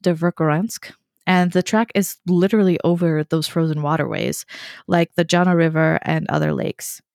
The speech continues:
Simnik is also the eight-day route from Yakutsk to Verkhoyansk,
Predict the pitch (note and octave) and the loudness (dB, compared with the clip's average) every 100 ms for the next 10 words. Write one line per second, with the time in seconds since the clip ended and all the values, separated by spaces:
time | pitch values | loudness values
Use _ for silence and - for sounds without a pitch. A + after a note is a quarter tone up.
0 | _ _ _ _ _ - A3+ A3 A#3+ - | _ _ _ _ _ -2 0 2 2 0
1 | - F#3 F3 - F3 - F#3 E3+ - F3 | 2 2 2 0 0 0 0 0 0 -2
2 | F3 F3+ F3 E3 F#3 - - E3 D#3+ E3+ | 0 0 0 0 -2 -2 0 0 0 -4
3 | - - F3 - G3+ - - - - _ | -8 -4 -2 0 0 0 -8 -10 -16 _
4 | _ _ - F#3 F3 E3 - - - _ | _ _ 0 2 2 0 -4 -16 -20 _
5 | - F3 D#3 D#3+ F3 C4 - - | -4 -2 2 2 2 -2 -8 -16